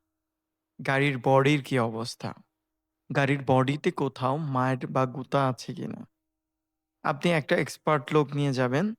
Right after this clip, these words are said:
যার মাধ্যমে আপনারা সেটাকে এনশিওর করতে পারবেন।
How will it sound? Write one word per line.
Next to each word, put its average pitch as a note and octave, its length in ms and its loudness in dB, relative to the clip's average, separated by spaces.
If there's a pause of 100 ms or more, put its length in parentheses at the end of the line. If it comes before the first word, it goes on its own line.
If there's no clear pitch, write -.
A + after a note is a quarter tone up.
(880)
যার C#3+ 220 2
মাধ্যমে D3+ 440 0
আপনারা D3 480 0
সেটাকে C#3+ 400 -2
এনশিওর C#3 460 2
করতে B2 340 -4
পারবেন। - 320 -6